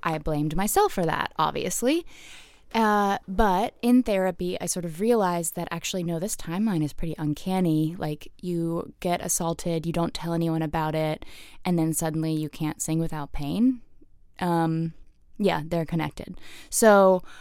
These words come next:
I realized they were connected. I did a bunch of healing. Like I said, I'm gonna go into all of this. Like, if, if, you know, if this has any,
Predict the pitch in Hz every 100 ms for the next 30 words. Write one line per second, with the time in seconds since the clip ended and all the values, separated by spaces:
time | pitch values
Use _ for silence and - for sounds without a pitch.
0 | - - - - - 226 247 269 294 294
1 | 285 277 277 208 196 202 190 190 - 190
2 | 190 190 208 226 247 208 196 196 190 190
3 | 190 185 202 - _ - 208 196 214 196
4 | 165 - 190 226 240 208 196 190 - 160
5 | 165 180 190 - 156 - 165 - - 180
6 | 165 160 151 - - - 208 - 240 208
7 | - 180 175 170 170